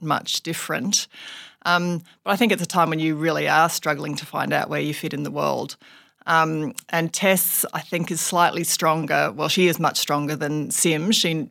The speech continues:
knows right from wrong, whereas I think Sim is a little bit, little bit lost there.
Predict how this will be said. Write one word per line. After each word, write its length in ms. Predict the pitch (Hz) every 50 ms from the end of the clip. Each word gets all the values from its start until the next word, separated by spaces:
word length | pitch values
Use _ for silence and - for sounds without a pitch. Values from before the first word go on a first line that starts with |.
| _ _ _
knows 300 | 156 151 139 139 - -
right 200 | 143 139 - -
from 220 | - - - 143
wrong, 260 | 147 147 147 175 208
whereas 260 | - - 151 - - -
I 80 | -
think 220 | - - - - -
Sim 260 | - - 151 151 147
is 100 | 147 -
a 40 | 147
little 220 | 143 147 147 147
bit, 260 | - - 131 - - _ _ _ _ _ _ _ _ _ _ - _ _ _ _
little 140 | 156 165 165
bit 160 | 156 151 -
lost 400 | 139 151 143 156 151 - - -
there. 360 | - 151 147 147 156 180 220